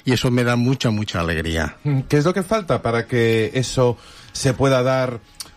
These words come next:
Speaker 2: Pues igual que, que haya un seguimiento popular, igual que hay con otros deportes, que, que los niños quieran dedicarse al atletismo, igual que quieren dedicarse,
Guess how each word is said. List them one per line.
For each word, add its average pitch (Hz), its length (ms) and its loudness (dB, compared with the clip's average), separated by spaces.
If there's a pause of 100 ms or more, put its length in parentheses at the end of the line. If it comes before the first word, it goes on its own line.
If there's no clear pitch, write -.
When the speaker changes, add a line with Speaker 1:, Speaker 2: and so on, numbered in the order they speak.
Speaker 2:
Pues 113 240 -4
igual 123 360 2
que, 139 200 0
que - 80 -4
haya 139 140 4
un 147 80 2
seguimiento 131 1400 2 (240)
popular, 131 460 2
igual 135 280 0
que 135 100 -4
hay 127 80 -2
con 131 120 -2
otros 127 260 -2
deportes, 127 540 -2
que, 107 240 0 (880)
que 127 120 2
los 123 160 2
niños 165 280 2
quieran 127 440 0
dedicarse 127 580 0
al 120 160 2
atletismo, 131 540 0
igual 135 260 4
que 139 140 -4
quieren 135 180 0
dedicarse, 123 560 -2